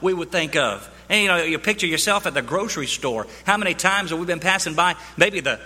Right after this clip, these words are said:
cereal aisle and we hear a child just throwing a temper tantrum? And we say to ourselves, "Oh, what a dear child." Well, we don't. What a brat. Mama needs to discipline that child.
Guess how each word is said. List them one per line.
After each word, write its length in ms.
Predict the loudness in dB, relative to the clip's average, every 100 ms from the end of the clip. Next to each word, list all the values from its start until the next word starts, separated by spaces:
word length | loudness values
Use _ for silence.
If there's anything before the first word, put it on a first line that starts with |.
| -8
cereal 520 | -2 0 2 2 2
aisle 380 | 2 2 2 0
and 100 | 0
we 120 | -2
hear 200 | -2 -2
a 40 | -2
child 520 | 0 0 2 0 -4
just 200 | -6 -6
throwing 340 | -4 -4 -4
a 100 | -10 -12 -20 -10
temper 300 | -8 -4 -4
tantrum? 600 | -4 -6 -4 -6 -8 -10 -18 -12
And 120 | -6 -4
we 60 |
say 160 | -2 -2
to 80 | -2
ourselves, 560 | -2 -2 -2 -2 -6 -14 -20 -20 -20 -20 -20 -20 -20 -16
"Oh, 80 | -14
what 160 | -12
a 60 | -12
dear 260 | -8 -8 -6
child." 480 | -6 -4 -4 -8 -16 -20 -20 -20 -20 -20 -20 -20 -20 -18
Well, 100 | -14
we 80 | -10
don't. 180 | -10
What 1200 | -10 -18 -20 -20 -20 -20 -20 -20 -20 -20 -20 -20
a 40 | -8
brat. 500 | -4 -4 -6 -16 -20 -20 -20 -20 -20 -20 -20 -20 -20 -18
Mama 240 | -14 -12
needs 220 | -12 -12
to 100 | -14
discipline 460 | -12 -10 -12 -14 -18
that 140 | -16
child. 360 | -14 -14 -16